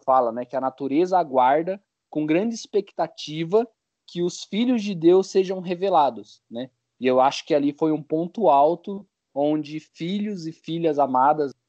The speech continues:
em quem o Senhor tem prazer, foram revelados.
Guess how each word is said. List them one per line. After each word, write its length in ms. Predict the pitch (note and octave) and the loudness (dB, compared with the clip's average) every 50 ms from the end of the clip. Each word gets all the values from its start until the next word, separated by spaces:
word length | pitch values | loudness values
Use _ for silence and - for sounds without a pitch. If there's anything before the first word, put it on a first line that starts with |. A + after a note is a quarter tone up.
| _ _ _ _ | _ _ _ _
em 120 | - C3+ C3 | -2 -2 0
quem 200 | - D3 D3 D#3 | 2 2 2 2
o 60 | D#3 | 2
Senhor 320 | D#3+ - D#3+ D#3 D3+ D3+ | 0 0 0 2 2 2
tem 160 | - D#3 D#3 | 0 -2 -2
prazer, 760 | D3+ - D#3+ D#3+ D#3+ D3+ C#3+ C3 C3+ C#3 D3 D#3+ E3+ F3+ F3 _ _ _ _ _ _ | -2 2 4 4 4 4 2 0 -2 0 2 2 0 0 -4 _ _ _ _ _ _
foram 180 | D3 D3 D3 | -2 -2 0
revelados. 840 | D3 D#3 E3 C#3+ D#3+ F3 D#3+ C#3 A#2 A2 G#2+ G2 G#2 G2+ - - - | -2 -2 -4 -2 0 2 2 2 2 0 -2 -4 -10 -20 -20 -20 -20